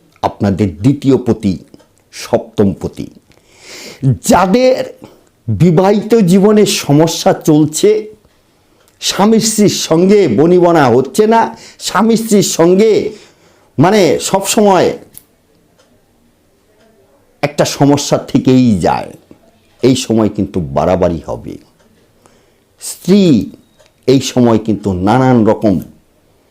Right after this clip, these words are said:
সমস্যার কারণ হয়ে কিন্তু দাঁড়াবে।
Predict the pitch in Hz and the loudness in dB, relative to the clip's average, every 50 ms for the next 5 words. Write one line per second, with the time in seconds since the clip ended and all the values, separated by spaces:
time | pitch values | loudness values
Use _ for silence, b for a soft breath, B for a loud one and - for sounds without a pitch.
0 | _ _ _ _ _ _ _ _ _ _ - - - - - - - 113 110 117 | _ _ _ _ _ _ _ _ _ _ -20 -18 -16 -16 -12 -6 -2 0 0 0
1 | 113 - - - - 101 95 - - - - 90 98 98 95 90 85 - - 85 | 0 -2 -6 -8 -4 -4 -4 -4 -6 -6 -4 -2 0 0 -2 -2 -4 -8 -6 -6
2 | 82 76 - - 82 78 - - 87 76 - _ - - - - - 71 - - | -6 -6 -6 -8 -12 -12 -10 -12 -14 -14 -14 _ -14 -12 -12 -12 -12 -14 -16 -18
3 | - | -20